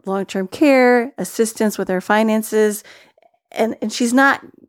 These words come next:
gonna think that you're asking her about what if scenarios. She's probably thinking that you're looking at her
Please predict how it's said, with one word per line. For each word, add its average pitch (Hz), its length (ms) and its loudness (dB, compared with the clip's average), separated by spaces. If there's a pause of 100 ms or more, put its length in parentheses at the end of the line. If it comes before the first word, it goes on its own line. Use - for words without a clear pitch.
gonna 233 200 2
think 302 220 2
that 170 80 -2
you're 185 100 2
asking 190 380 0
her 202 100 2
about 180 240 0
what 180 100 2
if 220 100 2
scenarios. 175 520 2
She's 294 160 0
probably 202 320 0
thinking 190 520 -2
that 165 80 -4
you're 208 180 -2
looking 220 280 0
at 185 200 0
her 185 420 2